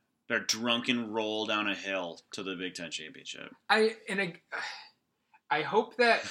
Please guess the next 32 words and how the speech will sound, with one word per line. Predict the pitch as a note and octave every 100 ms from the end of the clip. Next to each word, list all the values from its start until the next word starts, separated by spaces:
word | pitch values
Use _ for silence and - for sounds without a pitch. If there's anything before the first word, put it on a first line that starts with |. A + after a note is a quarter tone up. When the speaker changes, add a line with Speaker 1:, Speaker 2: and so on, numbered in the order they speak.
| -
Speaker 1:
<laughs> | D3 - _ _ _ _ _ -
Speaker 2:
I, | E3+ F3+ D3+ - G3 -
<laughs> | - -
my | F3+ F#3
mood | G#3+ C4+
is | A3+ -
so | - E3+
Speaker 1:
I |
was | C3 -
gonna | C#3
Speaker 2:
changed. | -
Speaker 1:
say. | - - C#3 - G3
Speaker 2:
<laughs> | C4+ A#3 -
Like, | A3+ -
I'm | A3+
distraught. | A#3+ A#3 - - D3+ C3 D3
Speaker 1:
Like, | G#3+ D#3 D#3+
you | F#3
could | F#3 F3+
hear | C#3+ - E3+ D#3+
just | C3+ A#2 A#2+ -
the | A2+
desperation | F#2 G#2+ G#2+ A2+ F#2+ F#2 G2 - F2+
in | F#2
John's | F#2 - C3 A#2 - A#2+ -
sighs | - - B2+ F#2 F#2 F2+ F2
over | F2 E2
there. | D#2+ E2
Speaker 2:
They're | B3+
playing | B3 - C#4+ C#4 - -
at | E3+ F#3 -
Illinois, | F#3+ F3+ F3 C#3+ C#3+ F3 G3+